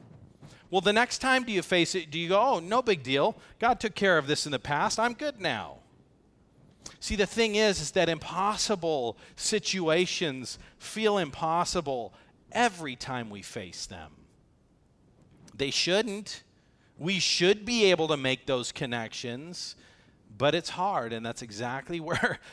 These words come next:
the disciples are. They're still, like, they live in a world where seven fish and, or seven pieces of bread and a few fish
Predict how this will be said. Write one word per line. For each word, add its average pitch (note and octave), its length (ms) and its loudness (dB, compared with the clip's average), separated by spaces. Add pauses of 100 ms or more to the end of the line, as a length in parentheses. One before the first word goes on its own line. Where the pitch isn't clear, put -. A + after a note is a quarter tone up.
the E3+ 100 -4
disciples F3 640 2
are. C3 160 4
They're D3+ 160 4
still, A3 600 4 (180)
like, E3+ 180 2
they G3+ 120 6
live C4 260 4
in A#3+ 80 4
a F#3 80 4
world D#3 580 4
where D3+ 320 6 (120)
seven F#3+ 600 4
fish - 800 0 (240)
and, F3+ 320 4
or D3 180 4
seven F#3 400 6
pieces G#3 360 0
of G3 140 0
bread F3 320 6
and C#3 100 -2
a C3+ 60 0
few G3 300 -6
fish F#3 420 2